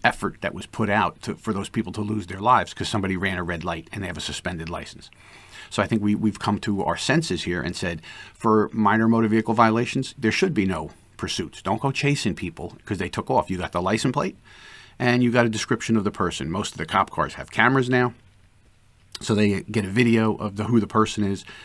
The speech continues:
You can get them later. You can get a warrant for fleeing, for resisting arrest, whatever you want. We don't have to pursue them. But there are other things, like if somebody went in and killed six people in a school and they take off running, and they get into a vehicle,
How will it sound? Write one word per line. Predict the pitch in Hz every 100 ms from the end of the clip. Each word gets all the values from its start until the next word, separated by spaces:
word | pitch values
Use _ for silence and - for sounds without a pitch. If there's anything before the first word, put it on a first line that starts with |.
| -
You | 175
can | 170
get | 165
them | 160
later. | 160 156 - -
You | -
can | 127
get | 120
a |
warrant | 117 117 131 90 - -
for | - 104
fleeing, | - 113 95 85
for | - 95
resisting | 101 90 101 - 95
arrest, | 95 85 -
whatever | 104 95
you | 101 87
want. | 82 - - - - - - -
We |
don't | 107 104
have | 107 -
to |
pursue | - 92 - 117
them. | 82 - - - - _ _ _ _ _ _ _ _ _ _ _ _ - -
But | 110
there | 110 107
are | 101
other | 95 156
things, | - 90 113 - - - - - - - -
like | 95 101
if | -
somebody | 117 110 104
went | 107
in | 104 104
and | 101 95 95
killed | - 107
six | - 104
people | - 107 104
in | 90
a |
school | - 143 147
and | 95
they | 85
take | 104 98
off | 95 87
running, | 101 117 85
and | - - - -
they | 95
get | 98
into | 95
a |
vehicle, | 90 113 131 82